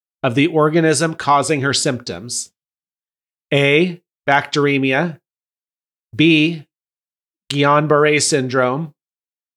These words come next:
C. Hemolytic uremic syndrome. D. Inflammatory bowel disease. Or E. Reactive arthritis.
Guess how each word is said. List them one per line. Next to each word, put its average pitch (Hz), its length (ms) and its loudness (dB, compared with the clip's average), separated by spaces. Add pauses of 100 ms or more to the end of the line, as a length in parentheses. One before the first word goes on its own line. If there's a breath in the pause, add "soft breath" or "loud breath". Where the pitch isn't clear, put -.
(100)
C. 180 600 0 (180)
Hemolytic 165 720 2
uremic 156 460 2
syndrome. 131 640 -2 (840)
D. 160 560 2 (120)
Inflammatory 151 760 0
bowel 143 360 4
disease. 131 680 -4 (640)
Or 151 300 2
E. 156 460 0 (200)
Reactive 143 560 0
arthritis. 135 920 -2